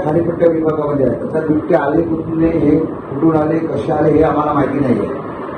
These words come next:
परंतु आज बिबट्याचा संसार आहे तिथं, बिबट्या, बिबट्या वाघ आहे तिथं, तेव्हा वन विभागाने यावर लक्ष द्यावा.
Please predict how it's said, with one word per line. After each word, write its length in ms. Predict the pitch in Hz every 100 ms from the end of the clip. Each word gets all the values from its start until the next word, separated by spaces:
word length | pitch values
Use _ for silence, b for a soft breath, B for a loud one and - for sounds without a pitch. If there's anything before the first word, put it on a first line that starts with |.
| 135
परंतु 260 | 151 165
आज 320 | 170 151 165
बिबट्याचा 1000 | 170 143 143 143 165 160 170 170 175 - - -
संसार 440 | 139 135 - 165 147
आहे 140 | 131 127
तिथं, 280 | 165 -
बिबट्या, 600 | 113 - 131 127 - 120 - - 127
बिबट्या 360 | 135 143 170 170
वाघ 400 | 160 165 170 147
आहे 100 | 165
तिथं, 420 | 160 - 147 - - - - - - -
तेव्हा 200 | - 165
वन 240 | 175 226
विभागाने 440 | 240 226 220 220 214
यावर 280 | 196 196 175
लक्ष 200 | 165 170
द्यावा. 280 | 151 -